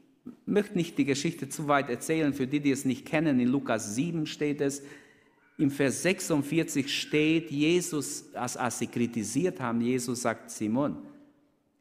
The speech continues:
ich bin zu dir ins Haus. Du hast meine Füße nicht gewaschen.“ Diese Frau ist rein, hat sofort mit ihren Tränen meine Füße gewaschen. „Du hast mein Haupt nicht mit Öl gesalbt.“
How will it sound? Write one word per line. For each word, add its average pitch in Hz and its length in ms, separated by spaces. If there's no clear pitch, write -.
ich - 120
bin 107 160
zu 104 160
dir 120 240
ins 135 240
Haus. 104 500
Du 113 160
hast 113 160
meine 107 240
Füße 113 420
nicht 98 260
gewaschen.“ 98 480
Diese 101 200
Frau 113 260
ist 110 240
rein, 104 300
hat 110 160
sofort 131 500
mit 120 160
ihren 110 280
Tränen 160 440
meine 90 260
Füße 90 360
gewaschen. 82 540
„Du 117 140
hast 113 160
mein 113 280
Haupt 131 300
nicht 139 240
mit 120 220
Öl 139 240
gesalbt.“ 95 500